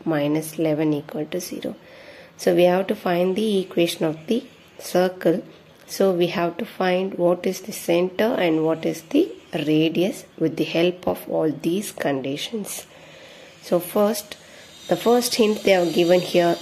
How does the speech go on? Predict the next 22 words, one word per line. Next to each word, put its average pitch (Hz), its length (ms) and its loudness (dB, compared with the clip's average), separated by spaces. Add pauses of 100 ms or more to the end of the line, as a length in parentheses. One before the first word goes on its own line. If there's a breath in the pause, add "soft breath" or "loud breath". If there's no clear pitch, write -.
is - 640 2 (1800)
equation 226 560 6
of 180 140 4
the 170 80 4
circle 185 560 4 (320)
passing 180 540 0
through 175 340 4
the 160 240 0 (220)
points 196 500 0 (340)
two, 214 200 4
comma 175 260 0
three - 400 0
and 233 260 0
minus 180 400 2
one, 139 200 0
comma 147 260 -4
one. 214 180 -10 (460 loud breath)
And 196 180 2
the 196 60 0
second 240 480 2
hint 160 420 2
is - 360 2